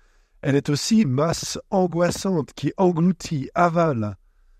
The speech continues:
Les évangiles ne cessent de nous montrer Jésus aller et venir, traversant le lac mer de Tibériade. Il y ordonne au vent de cesser la tempête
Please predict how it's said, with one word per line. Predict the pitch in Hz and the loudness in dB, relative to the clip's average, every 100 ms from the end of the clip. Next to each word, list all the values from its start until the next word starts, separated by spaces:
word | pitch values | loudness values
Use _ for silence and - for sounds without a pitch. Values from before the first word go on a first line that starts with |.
| _ _ | _ _
Les | - 123 135 | -4 -2 -2
évangiles | 131 139 156 170 | -2 -2 0 0
ne | 127 | 0
cessent | 120 - 185 139 | -2 0 0 0
de | 131 | -2
nous | 131 | -2
montrer | 131 135 139 123 | -2 -2 -2 -2
Jésus | 101 143 107 147 175 - | 0 -4 -4 -4 -4 -2
aller | 131 139 143 135 | -2 0 0 0
et | 123 | 0
venir, | 113 113 147 175 139 - _ - - _ _ | -2 0 0 0 -2 -8 _ -20 -20 _ _
traversant | - 151 151 - - 170 170 | -2 0 0 -2 -2 0 2
le | 143 123 117 | 0 2 0
lac | 120 156 - - | -2 -4 -8 -4
mer | 110 143 151 127 | 0 2 2 0
de | 117 | -2
Tibériade. | 110 - 160 131 113 127 170 151 120 _ _ _ _ _ _ | -4 -2 0 0 0 0 0 -2 -6 _ _ _ _ _ _
Il | 170 160 | -2 0
y | 160 | 2
ordonne | 151 139 151 139 | 2 2 0 2
au | 139 | 0
vent | 123 143 | 2 0
de | 127 113 | 0 -2
cesser | 107 - 127 - 135 | -4 -4 -4 -2 -2
la | 117 | -2
tempête | - 156 151 196 202 - | 0 -2 0 0 0 0